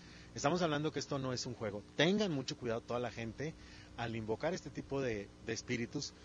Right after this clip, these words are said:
porque acuérdense que siempre de los espíritus se añaden cosas oscuras, que estamos hablando que son entes que no tienen forma, lo que se conoce como demonios. Aquí, pues, no, no hemos percibido nada de eso,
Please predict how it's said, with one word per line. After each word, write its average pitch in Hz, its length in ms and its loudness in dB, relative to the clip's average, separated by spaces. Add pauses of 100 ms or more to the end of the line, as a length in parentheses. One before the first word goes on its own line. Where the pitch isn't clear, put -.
(180)
porque 113 180 2
acuérdense 135 420 4
que 127 120 -6
siempre 139 460 0
de 131 140 -2
los 123 160 -2
espíritus 131 520 -2
se 135 120 -2
añaden 127 440 -2
cosas 120 380 -4
oscuras, 127 420 -2
que - 60 -10
estamos 135 280 -6
hablando 131 320 -6
que 117 160 -4
son 123 240 0
entes 139 320 -2
que 120 80 -8
no 107 100 -6
tienen 117 280 -6
forma, 135 360 2 (480)
lo 110 120 -4
que 110 100 -4
se - 100 -6
conoce 110 400 -6 (140)
como 110 260 -4
demonios. 120 580 2 (420)
Aquí, 127 440 -2
pues, 107 120 -6
no, 110 140 -4
no 127 160 2
hemos 123 180 2
percibido 117 400 2
nada 123 200 4
de 135 100 6
eso, 135 180 0